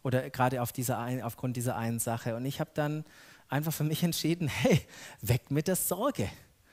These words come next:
Practice what you preach.“ Ja? <laughs> „Je-, Jesus, ich stehe auf dir.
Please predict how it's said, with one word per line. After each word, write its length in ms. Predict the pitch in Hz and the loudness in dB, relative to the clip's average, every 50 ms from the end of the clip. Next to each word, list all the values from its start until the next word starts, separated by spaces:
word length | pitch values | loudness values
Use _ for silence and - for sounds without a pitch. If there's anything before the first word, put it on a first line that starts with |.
| - - - - - - - _ - | -20 -20 -20 -20 -20 -20 -20 _ 0
Practice 420 | - 135 117 - - 151 - - | 2 2 2 2 2 0 2 4
what 180 | 143 147 - - | 4 2 2 2
you 100 | 185 180 | 0 0
preach.“ 540 | - - 254 226 - - - - - - - | 2 2 0 0 2 4 4 4 4 4 2
Ja? 260 | 123 147 160 202 147 - - | 2 4 4 4 2 0 -4
<laughs> 100 | - - | -10 -6
„Je-, 200 | - - - 233 | -2 0 2 2
Jesus, 420 | 160 123 220 233 - - 196 - | 4 4 4 6 6 4 4 4
ich 160 | 160 139 - | 4 4 6
stehe 540 | - - - - - - - - 285 240 170 | 6 6 6 4 0 -6 -2 2 4 4 6
auf 200 | 151 139 123 - | 6 6 4 4
dir. 340 | - - 120 107 98 95 - | 0 -2 0 0 2 0 -2